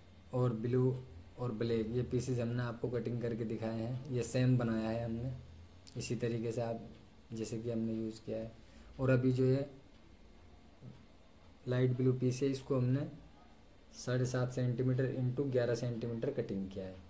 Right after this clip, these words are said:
और इसको जो है center में हमने यूज़ करना है। जितने भी pieces हैं इसको हमने इसी तरीके से काटना है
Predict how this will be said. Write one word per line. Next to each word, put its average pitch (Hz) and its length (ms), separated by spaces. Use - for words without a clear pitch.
और 127 140
इसको 127 300
जो 120 160
है 127 120
center 117 420
में 123 120
हमने 120 200
यूज़ 120 300
करना 101 260
है। 123 200
जितने 123 280
भी 127 180
pieces 117 320
हैं 127 300
इसको 135 240
हमने 131 300
इसी 127 200
तरीके 127 300
से 131 120
काटना 110 380
है 107 180